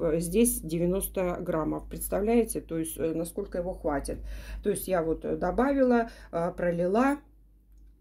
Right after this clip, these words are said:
Э, пролила я, э, в этот раз, э, можно пролить любым,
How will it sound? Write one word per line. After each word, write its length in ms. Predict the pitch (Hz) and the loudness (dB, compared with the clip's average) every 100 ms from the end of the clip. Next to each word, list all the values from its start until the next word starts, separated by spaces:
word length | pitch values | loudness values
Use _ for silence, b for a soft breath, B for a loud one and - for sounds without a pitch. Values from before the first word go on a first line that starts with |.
| - - - | -18 -16 -12
Э, 1000 | 67 65 67 - - - - 110 - - 160 | -8 -6 -6 -6 -8 -8 -8 -8 -6 -6 2
пролила 460 | 202 196 202 233 | 4 4 4 6
я, 460 | 262 208 214 220 214 | 6 6 6 4 2
э, 280 | - 180 165 | 0 0 2
в 60 | |
этот 240 | 208 185 196 | 0 -2 0
раз, 420 | 220 233 - - | 2 2 0 -2
э, 340 | 156 156 143 - | -2 -4 -6 -8
можно 580 | - - 143 202 240 220 | -8 -6 4 6 8 6
пролить 380 | - 202 220 240 | 2 2 2 0
любым, 520 | 196 185 208 165 160 | 0 2 4 4 4